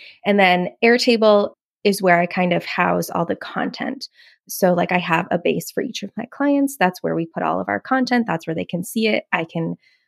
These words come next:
create it there. They can give me feedback there. Um, it's where I create my own content. And so I kind of keep, like, all my S O Ps and, like, what I need to do in Asana,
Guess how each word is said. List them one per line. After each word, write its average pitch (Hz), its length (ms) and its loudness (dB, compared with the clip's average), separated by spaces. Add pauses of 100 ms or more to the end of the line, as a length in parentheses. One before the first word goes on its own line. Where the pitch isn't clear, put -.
(120)
create 247 220 2
it 233 140 2
there. 202 480 4
They 180 180 2
can 175 120 -4
give 170 120 -2
me - 80 -10
feedback 208 480 0
there. 185 320 2 (300)
Um, 165 120 2
it's 165 140 -2
where 160 100 2
I 165 60 4
create 165 300 -2
my 165 180 0
own 233 280 4
content. 208 800 -2 (720)
And 226 180 4
so 170 240 4
I 170 120 4
kind 190 200 2
of 180 140 0
keep, 180 320 -2
like, 160 180 2
all 165 140 0
my 165 80 0
S 170 200 -2
O 170 80 2
Ps 170 300 -2
and, 165 100 0
like, 165 160 -2
what 170 120 0
I 175 40 -2
need 208 200 -2
to 226 80 -2
do 202 180 2
in 170 120 -2
Asana, 240 520 2